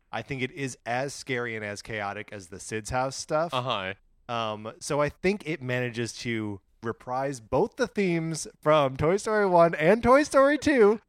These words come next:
Speaker 2: Ugh.
Speaker 1: as breathlessly and heartfeltedly as they did, uh, in, in their first go-rounds.
Speaker 2: How much time
Speaker 1: What
Speaker 2: do we have?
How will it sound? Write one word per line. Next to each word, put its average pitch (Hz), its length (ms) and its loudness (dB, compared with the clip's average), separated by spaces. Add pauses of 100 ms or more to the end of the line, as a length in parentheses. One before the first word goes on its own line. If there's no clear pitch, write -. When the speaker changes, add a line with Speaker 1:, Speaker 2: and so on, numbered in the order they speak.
(100)
Speaker 2:
Ugh. 139 160 -6
Speaker 1:
as 143 220 2
breathlessly 214 1080 2
and 147 280 0
heartfeltedly 135 1600 0 (560)
as 117 320 -2
they 117 140 -4
did, 107 280 -2
uh, 101 420 -2
in, 110 300 -8
in 107 140 -8
their 101 80 -4
first 104 240 -6
go-rounds. 85 540 -8 (1900)
Speaker 2:
How 131 80 -10
much 113 180 -8
time 156 100 2
Speaker 1:
What 220 80 4
Speaker 2:
do - 60 0
we 123 80 -2
have? 139 220 0